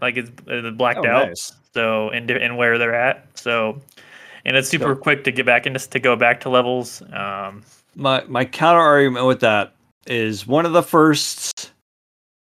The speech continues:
Speaker 2: ones where you, it, like, pops you into a level and you're, you're meant to find these five or six Wonder Flower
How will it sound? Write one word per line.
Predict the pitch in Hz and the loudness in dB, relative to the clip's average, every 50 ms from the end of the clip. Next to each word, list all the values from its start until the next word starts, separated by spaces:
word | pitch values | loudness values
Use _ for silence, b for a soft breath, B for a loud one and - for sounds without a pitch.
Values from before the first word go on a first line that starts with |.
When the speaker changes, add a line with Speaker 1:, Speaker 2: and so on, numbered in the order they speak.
| _ - | _ -6
Speaker 2:
ones | 135 143 147 143 139 135 131 127 131 | 0 2 4 4 4 4 2 2 0
where | 131 131 | 0 0
you, | 135 143 - - - 131 135 | 0 0 -2 -4 -6 -4 -2
it, | |
like, | 135 131 131 127 127 117 - | 0 2 2 2 0 -2 -2
pops | - 196 196 190 - - | 0 2 2 2 2 -2
you | 180 | -4
into | 160 151 160 | -2 0 2
a | 156 | 4
level | 143 139 135 127 127 | 4 4 4 4 0
and | 123 | -2
you're, | 123 123 131 127 127 - _ _ | -2 -4 -6 -6 -8 -12 _ _
you're | - 135 135 131 | -10 -8 -6 -4
meant | 127 135 131 127 | -2 -2 -2 -2
to | 135 127 | -2 -4
find | - - 131 123 123 123 120 113 | -2 0 0 0 0 0 -2 -4
these | 113 120 117 120 110 107 | -4 -2 -2 -4 -6 -8
five | - - _ 143 127 120 107 113 | -12 -4 _ 2 2 2 2 0
or | 117 | -4
six | - - - 123 117 107 - - - - - _ _ - | -4 -2 -2 -2 -2 -2 -6 -8 -12 -12 -14 _ _ -6
Wonder | - 147 160 151 135 | -2 -2 0 0 0
Flower | 127 147 143 135 131 127 123 113 | 2 4 4 4 4 4 2 -2